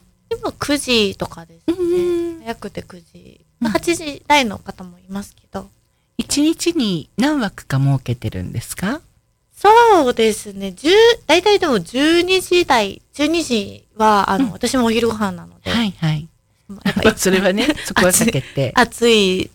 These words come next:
Speaker 1: 時間帯なので、
Speaker 2: うんうん。
Speaker 1: 避けますけど、
Speaker 2: うん。
Speaker 1: あと、そうですね。あの、大体朝三枠。
Speaker 2: 三枠。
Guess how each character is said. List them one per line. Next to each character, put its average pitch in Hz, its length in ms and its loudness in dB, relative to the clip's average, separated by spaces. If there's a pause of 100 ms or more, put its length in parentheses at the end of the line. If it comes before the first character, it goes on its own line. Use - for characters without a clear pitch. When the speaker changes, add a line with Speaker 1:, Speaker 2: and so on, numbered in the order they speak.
(100)
Speaker 1:
時 190 120 -10
間 185 400 0
帯 180 180 -2
な 175 100 -4
の 160 140 -8
で、 165 280 0 (120)
Speaker 2:
う 214 60 -2
ん 214 40 0
う - 40 -2
ん。 - 20 -6
Speaker 1:
避 208 80 -2
け 202 120 0
ま 202 140 2
す - 100 -8
け 170 140 -8
ど、 170 240 -4
Speaker 2:
う - 20 -2
ん。 208 120 -4 (580)
Speaker 1:
あ 269 40 -20 (100)
と、 202 340 -20
そ 220 60 -20
う - 20 -20
で - 100 -20
す - 20 -20
ね。 - 60 -20 (460)
あ 220 120 -16
の、 190 100 -16 (1300)
大 247 100 -20
体 240 240 -12
朝 240 260 -2
三 175 300 -4
枠。 160 560 -14
Speaker 2:
三 - 220 -2
枠。 113 300 -6